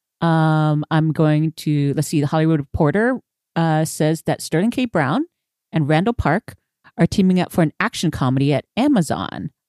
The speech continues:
Um, I think it's a movie. Let me double check. Uh, da, da, da, da, set up. Yeah, that's a movie. Okay, so Alex C, uh, he co-created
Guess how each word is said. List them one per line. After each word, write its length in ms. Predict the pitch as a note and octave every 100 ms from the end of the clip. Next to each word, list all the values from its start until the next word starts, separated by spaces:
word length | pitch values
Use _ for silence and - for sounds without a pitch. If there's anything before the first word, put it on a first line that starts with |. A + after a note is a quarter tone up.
| -
Um, 580 | E3 E3 E3 D#3+ D#3+ D#3+
I 60 | C4
think 120 | F#4+
it's 100 | -
a 40 |
movie. 320 | A#2+ A#2 C3+ F#3+
Let 80 | E3
me 80 | D#3
double 280 | - D#3+ -
check. 240 | - - - _ _ _ _ _ _
Uh, 540 | F3 E3 E3+ E3+ E3+ E3+
da, 120 | E3
da, 0 |
da, 260 | E3 D#3+ D#3 D#3 D3+ D3+ D3+ D3+
da, 40 | D3 _ -
set 120 | C#3+
up. 180 | C#3 C#3 _ _ _ _ _
Yeah, 160 | E3+ C#3
that's 180 | C#3+ -
a 40 |
movie. 220 | B2 - - -
Okay, 180 | G3+ - _
so 200 | - F3 -
Alex 320 | G3+ B3+ -
C, 380 | G#3 G3 G#3+ A3
uh, 300 | F3 E3 D#3 -
he 400 | G3+ A3 A3+ -
co-created 680 | - A3 - E3+ D#3 E3